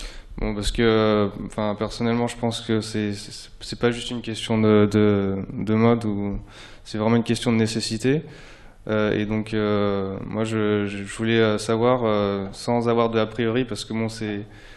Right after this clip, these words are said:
c'est des techniques pas très, euh, sophistiquées de, d'un point de vue technologique, mais je pense que même les, euh, les techniques les, les, euh, les, les plus simples méritent d'être, euh, approfondies et étudiées. Donc, euh, c'est pour ça que je, j'ai voulu m'intéresser à,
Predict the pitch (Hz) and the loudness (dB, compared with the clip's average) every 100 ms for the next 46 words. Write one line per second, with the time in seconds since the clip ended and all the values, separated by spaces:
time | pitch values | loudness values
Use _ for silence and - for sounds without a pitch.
0 | - - - - - 110 110 117 110 127 | -20 -20 -20 -14 -6 -4 -2 -2 0 0
1 | 117 113 117 117 - 127 127 117 110 107 | 0 0 2 0 0 2 4 6 4 0
2 | 113 113 - 113 - 120 110 107 104 104 | -6 -10 -10 -6 0 2 2 0 0 0
3 | 104 104 113 110 110 113 - 110 113 123 | -2 -2 -2 -2 -4 -4 -2 0 0 0
4 | 143 120 110 - 120 - 117 107 104 101 | -2 -2 -2 -2 -6 -4 -2 0 0 -2
5 | 101 - - 123 123 120 117 107 104 98 | -8 -10 -2 2 2 4 4 2 0 -2
6 | 95 95 - - - - - - - - | -6 -10 -16 -20 -18 -10 -10 -10 -14 -4
7 | 110 113 110 123 120 110 104 104 104 101 | -4 -2 -2 -2 -2 -2 0 2 2 2
8 | 101 101 98 98 98 98 104 110 - 123 | 2 0 0 -2 -4 -4 -4 -6 -2 -2
9 | 120 110 110 107 113 110 110 107 104 - | -2 -2 -2 0 -2 -2 -4 -2 -4 -2
10 | 107 104 95 104 117 107 113 110 117 110 | -2 -2 -2 -4 -4 -4 -4 -2 -2 -2
11 | 104 - 104 120 135 - - - - - | -4 -6 -2 -2 -4 -10 -16 -16 -16 -18
12 | - - 107 110 110 107 110 127 131 117 | -14 -8 -2 4 4 2 2 4 4 4
13 | 110 110 104 101 98 95 92 101 104 113 | 4 4 4 4 2 -2 -4 -6 -4 0
14 | 117 117 110 107 104 104 - 123 110 98 | 2 4 2 0 -2 -2 0 2 2 2
15 | 92 | -2